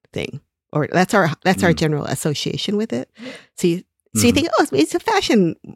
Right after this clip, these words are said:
Speaker 1: comic." And the, the interesting bit of mythology that she builds in here is that the, the good witches are, have these cone hats,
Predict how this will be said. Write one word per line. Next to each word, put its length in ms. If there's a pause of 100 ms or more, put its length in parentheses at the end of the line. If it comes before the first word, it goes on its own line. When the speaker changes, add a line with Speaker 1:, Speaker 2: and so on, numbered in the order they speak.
Speaker 1:
comic." 520 (380)
And 240 (100)
the, 160 (340)
the 100
interesting 380 (500)
bit 140
of 120
mythology 640
that 160
she 140
builds 320
in 140
here 120
is 140
that 160
the, 160 (120)
the 80
good 420
witches 600 (680)
are, 180
have 220
these 200
cone 300
hats, 520